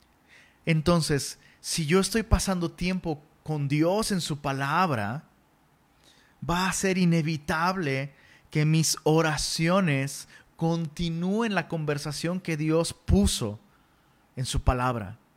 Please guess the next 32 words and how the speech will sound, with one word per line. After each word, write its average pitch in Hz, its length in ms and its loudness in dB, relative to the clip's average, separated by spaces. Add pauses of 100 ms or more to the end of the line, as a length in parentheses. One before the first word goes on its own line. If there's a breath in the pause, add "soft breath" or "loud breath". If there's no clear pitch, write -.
(380)
¿Se - 140 -4
entiende? 175 440 -2 (840 soft breath)
Dios 180 280 0
pone 220 240 2
un 208 80 4
tema 208 240 4
de 196 80 2
conversación 180 640 0
en 254 80 -4
su 190 100 -6
palabra. 202 440 -2
Entonces, 190 440 0 (200 loud breath)
si 196 180 -4
yo 214 100 2
estoy 233 200 -4
pasando 208 500 -4
tiempo 254 460 -6
con 190 180 0
Dios 208 340 2
en 196 80 2
su - 140 -2
palabra, 180 500 2 (300 loud breath)
mis 180 240 2
oraciones 226 520 -2
van 247 140 -2
a 240 40 0
dejar 214 280 0
de 202 80 0
ser 202 380 -4
esas 185 280 -4
oras-, 175 360 -2
oraciones 185 580 -2